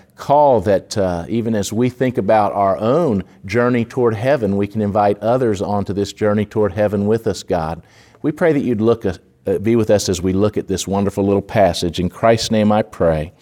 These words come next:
Amen. All right, so because of what Christ has done for me, for us, in verse thirteen we see, "I want to be with Christ."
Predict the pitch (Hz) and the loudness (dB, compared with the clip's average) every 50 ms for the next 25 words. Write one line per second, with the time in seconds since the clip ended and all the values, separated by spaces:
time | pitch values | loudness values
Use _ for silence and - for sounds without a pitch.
0 | - - - - _ - 85 90 92 92 92 92 87 80 73 76 76 - _ - | -20 -20 -20 -18 _ -4 -2 0 2 2 2 2 0 0 -4 -6 -10 -16 _ -20
1 | - - - - - - - _ - 135 175 208 202 196 175 131 107 95 82 - | -20 -18 -18 -20 -20 -20 -10 _ 4 6 6 6 6 6 6 4 4 2 -2 -4
2 | - - - 147 139 123 120 113 98 123 - - - 208 240 226 208 208 190 196 | -6 -4 0 4 4 4 4 4 2 0 -2 0 2 4 4 4 4 2 2 4
3 | 208 196 196 - - 190 190 196 190 - - - 165 143 135 123 123 170 180 185 | 4 4 2 2 0 2 4 4 4 2 2 0 0 0 0 2 4 4 4 6
4 | 185 190 190 180 185 - 165 147 139 135 127 120 127 127 143 175 196 226 240 233 | 4 4 2 0 0 2 4 6 6 6 6 4 4 4 4 6 6 6 6 4
5 | - - - - - - 151 180 202 208 208 - - - - - - - - - | 2 4 2 2 4 6 6 6 6 6 4 2 -2 -6 -10 -16 -20 -20 -20 -20
6 | - - - _ - 139 147 151 185 196 190 - - 196 180 - - 196 196 202 | -20 -20 -16 _ -2 0 4 6 6 6 4 4 4 4 4 4 2 2 2 4
7 | 208 196 180 165 151 - - 180 175 160 - - 147 185 196 185 185 202 196 151 | 4 4 2 2 2 4 4 6 6 6 4 4 4 4 6 6 6 4 4 2
8 | - - 175 160 127 113 143 180 190 196 196 180 151 143 160 175 170 170 - - | 2 2 2 2 4 4 4 4 6 6 4 4 6 6 6 6 6 2 -4 -12
9 | - - - 185 190 190 165 127 101 - - - - - - | -10 0 2 4 6 6 6 4 4 2 0 -4 -6 -8 -12